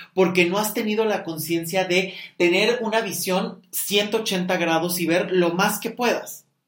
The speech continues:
No tienes a lo mejor completamente el contexto, el concepto, la explicación profunda. Cada ser humano es distinto. Hay seres humanos más racionales, hay seres humanos más emocionales, hay seres humanos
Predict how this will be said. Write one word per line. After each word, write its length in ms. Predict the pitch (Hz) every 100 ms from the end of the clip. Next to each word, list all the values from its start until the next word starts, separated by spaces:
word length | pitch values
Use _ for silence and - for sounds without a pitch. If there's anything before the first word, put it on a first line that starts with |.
| 190 180 - _ _ _ - - - -
No 280 | 175 202 214
tienes 320 | 233 226 214
a 60 | 202
lo 120 | 185
mejor 440 | 180 - 180 185
completamente 680 | 185 175 180 180 190 185 180
el 160 | 214 214
contexto, 640 | 175 151 143 175 - -
el 120 | 190
concepto, 460 | 170 147 175 175 202
la 120 | 180
explicación 1040 | 170 - - 180 160 - 143 139 185 196 -
profunda. 540 | 143 143 143 135 -
Cada 380 | - 208 208 202
ser 280 | 196 185 185
humano 360 | 180 175 180 185
es 100 | -
distinto. 720 | 160 - 175 170 165 - - - - - -
Hay 100 | 185
seres 320 | 202 185 180
humanos 340 | 165 160 156
más 240 | 156 151 147
racionales, 560 | 147 143 139 151 156
hay 100 | 160
seres 280 | 147 151 147
humanos 280 | 147 147 139
más 200 | 147 -
emocionales, 600 | 147 139 139 143 151 151
hay 100 | 165
seres 300 | 165 170 156
humanos 320 | 151 151 160